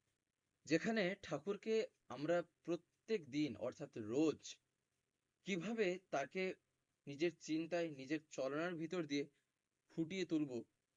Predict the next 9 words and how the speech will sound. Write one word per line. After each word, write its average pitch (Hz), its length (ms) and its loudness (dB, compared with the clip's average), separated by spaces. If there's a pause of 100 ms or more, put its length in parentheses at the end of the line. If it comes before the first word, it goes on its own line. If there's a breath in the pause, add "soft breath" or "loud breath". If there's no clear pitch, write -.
(340)
সেই 208 280 2
বিষয় 175 260 -4
সম্বন্ধে 175 380 0
আমরা 160 140 0 (100)
এমন 139 220 -4
কিছু 156 220 -10
কথা 123 240 -4
জানব, 110 200 -2 (1080)
যা 170 140 6